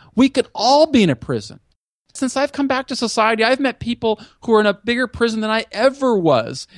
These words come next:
And it's all in their mind, where they don't know how to dig deep and find that passion and go forward and create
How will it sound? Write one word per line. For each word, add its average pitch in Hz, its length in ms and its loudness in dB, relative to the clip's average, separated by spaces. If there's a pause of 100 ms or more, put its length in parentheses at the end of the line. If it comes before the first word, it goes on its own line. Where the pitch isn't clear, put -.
(400)
And 190 120 -2
it's 208 220 -4
all 240 220 4
in 240 120 2
their 196 160 0
mind, 139 640 -4 (240)
where 160 440 4
they 165 380 2
don't 185 360 0
know 196 140 0
how 180 520 -4
to 160 440 2 (320)
dig 165 260 0
deep 170 400 -6
and 131 140 -4
find 196 320 -2
that 175 180 -2
passion 147 480 -8
and 127 200 -6
go 185 140 2
forward 160 600 0 (180)
and 127 140 -4
create 208 640 0